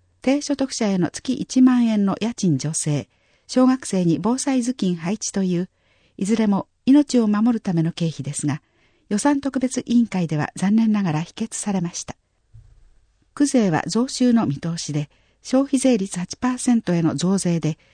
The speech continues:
区に入る地方消費税交付金は来年度は九億円、再来年度は三十二億円増えます。しかし、庶民は所得が減っているのに重く負担がかかってきます。国の増税や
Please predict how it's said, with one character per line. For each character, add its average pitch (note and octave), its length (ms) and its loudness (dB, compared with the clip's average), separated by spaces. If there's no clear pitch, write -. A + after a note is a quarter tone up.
区 - 100 2
に C4+ 140 8
入 A3+ 260 -2
る - 220 -4
地 A3 160 -4
方 C#4 180 0
消 B3+ 240 -2
費 B3 140 -4
税 F3+ 240 0
交 A3 160 -2
付 - 160 -18
金 F3+ 260 2
は E3 160 0
来 G3+ 180 0
年 G3+ 200 4
度 D3+ 100 0
は - 240 -2
九 B3 240 4
億 G#3+ 300 0
円、 D#3 180 0
再 A#3 160 -2
来 C4+ 120 2
年 B3+ 200 6
度 F3 100 -2
は D#3+ 160 -2
三 C4+ 300 2
十 D#3+ 240 0
二 E3 180 2
億 G#3+ 240 -2
円 F3 320 2
増 - 140 -2
え G3 100 2
ま E3+ 160 -2
す。 - 220 -12
し - 80 -12
か C4 100 -2
し、 - 180 -4
庶 D4+ 160 -2
民 B3+ 180 6
は F3 160 -2
所 - 160 -6
得 C#4+ 220 0
が C#4 60 6
減 C4+ 140 2
っ - 20 -8
て - 240 -2
い A#3 80 2
る A#3+ 100 2
の G3+ 100 2
に D#3 200 2
重 A3+ 200 2
く - 100 -20
負 - 100 -20
担 A#3+ 220 2
が A#3 120 0
か - 140 -8
か F#3 100 -4
っ - 20 -4
て - 160 -12
き - 100 -10
ま - 80 -4
す。 - 180 -14
国 C4+ 220 8
の C#4 180 6
増 G#3+ 220 2
税 G#3 240 0
や G3 180 0